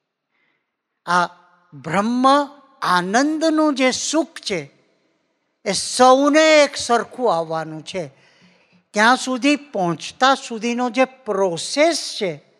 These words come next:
એ સૌનો પોતપોતાનો અને અલગ અલગ છે અને એની સંપૂર્ણ સ્વૈચ્છિક સ્વતંત્રતા આપી છે.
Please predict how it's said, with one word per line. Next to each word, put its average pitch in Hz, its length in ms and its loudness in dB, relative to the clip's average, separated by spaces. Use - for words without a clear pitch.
એ 254 160 2
સૌનો 240 600 4
પોતપોતાનો 240 1300 0
અને 214 200 0
અલગ 185 420 2
અલગ 165 240 -2
છે 165 360 -10
અને 208 320 0
એની 220 200 -4
સંપૂર્ણ 262 1120 2
સ્વૈચ્છિક 226 920 2
સ્વતંત્રતા 285 1120 2
આપી 156 220 -10
છે. 147 300 -20